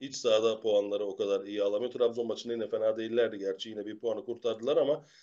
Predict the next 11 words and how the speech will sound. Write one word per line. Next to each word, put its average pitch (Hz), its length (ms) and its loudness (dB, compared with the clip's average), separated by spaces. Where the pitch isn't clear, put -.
dış 147 140 -4
sahada 113 320 4
Antalyaspor'a, 113 640 2
yorgun 113 300 0
Antalyaspor'a, 107 800 0
hele 120 160 -4
de 113 100 -2
burada 110 180 -2
havalar 104 400 2
böyle 104 220 -2
güzelken 117 540 0